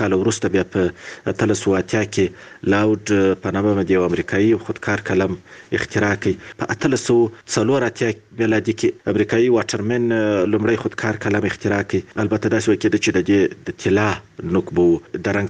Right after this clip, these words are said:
څاڅکي به یې وراچول او د هغه څخه به یې ګټه اخیستل. په نولس سوه دیارلس کې بیا د شیپر په نامه باندې یو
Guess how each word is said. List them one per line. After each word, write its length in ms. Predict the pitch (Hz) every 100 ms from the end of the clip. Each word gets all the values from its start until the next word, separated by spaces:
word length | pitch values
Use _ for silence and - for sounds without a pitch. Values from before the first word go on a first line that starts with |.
| -
څاڅکي 340 | 113 101 - 90
به 60 |
یې 80 | 87
وراچول 380 | 98 135 - 139
او 100 | 127
د 140 | 92 87
هغه 100 | 90
څخه 140 | - 80
به 60 | 82
یې 360 | 78 - - 80
ګټه 180 | 80 - 85
اخیستل. 320 | - - 78 - - 135
په 380 | 120 117 82 139
نولس 260 | 143 135 135
سوه 160 | 127 135
دیارلس 300 | 127 120 -
کې 80 | 120
بیا 160 | 117 110 101
د 100 | 101
شیپر 340 | - 120 110 98 90 98 -
په 120 | 104
نامه 280 | 101 101 98
باندې 400 | 95 92 92
یو 60 | 92